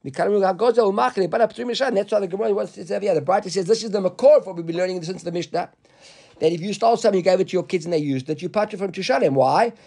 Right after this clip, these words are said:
'Cause you had to give back Ka'ain Gzailah. It's not there. It's gone. It's been eaten.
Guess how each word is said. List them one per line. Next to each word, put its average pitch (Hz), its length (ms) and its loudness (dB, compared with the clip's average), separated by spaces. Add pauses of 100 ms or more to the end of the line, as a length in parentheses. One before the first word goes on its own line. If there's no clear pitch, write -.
(160)
'Cause 180 140 0
you 175 100 4
had 190 80 6
to 196 80 -2
give 220 240 -4
back 175 220 4
Ka'ain 202 640 2
Gzailah. 247 440 4
It's 135 80 -10
not 208 180 4
there. 440 160 -2
It's - 100 -8
gone. 339 400 4
It's - 100 -20
been 185 120 -10
eaten. 277 280 -6